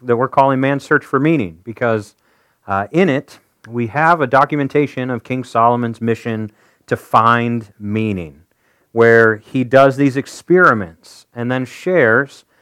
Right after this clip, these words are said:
how the hunt for happiness or the search for satisfaction went in, uh, as revealed by each of these experiments. And then, uh, it's interesting, though, because he begins the book or the,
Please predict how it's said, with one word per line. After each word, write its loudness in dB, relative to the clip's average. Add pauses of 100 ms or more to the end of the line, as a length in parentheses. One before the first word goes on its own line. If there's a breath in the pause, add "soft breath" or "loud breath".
(140)
how 4
the 0
hunt -2
for 0
happiness -6
or -4
the -4
search 0
for -4
satisfaction -4 (400)
went -6 (120)
in, -10 (580)
uh, -6
as 0
revealed -4
by -2
each -10
of -12
these -10 (560)
experiments. -8 (260)
And -6
then, 0 (360)
uh, 0 (220)
it's -6
interesting, 0
though, 4
because -2 (160)
he 0
begins -2
the -4
book 2
or 0
the, -2